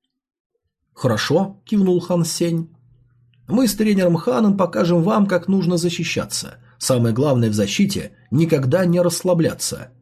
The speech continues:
Для хорошей защиты вам нужно использовать всё, что вы знаете. Когда вы противостоите противнику, нужно обращать внимание на его основу. Даже полубоги двигаются, когда используют навык.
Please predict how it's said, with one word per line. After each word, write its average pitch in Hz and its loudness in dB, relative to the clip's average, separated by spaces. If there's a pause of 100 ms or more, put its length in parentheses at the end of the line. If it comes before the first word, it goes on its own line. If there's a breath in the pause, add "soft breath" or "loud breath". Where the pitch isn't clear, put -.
(140)
Для 214 2
хорошей 208 0
защиты 185 0
вам 190 2
нужно 196 2
использовать 180 -2
всё, 208 -4
что - -4
вы 185 0
знаете. 120 -4 (300)
Когда 101 0
вы 135 2
противостоите 143 0
противнику, 101 0 (160 soft breath)
нужно 190 2
обращать 170 0
внимание 185 2
на 180 0
его 180 -2
основу. 196 -2 (180)
Даже 117 0
полубоги 131 2
двигаются, 117 0
когда 123 0
используют 160 0
навык. 165 -2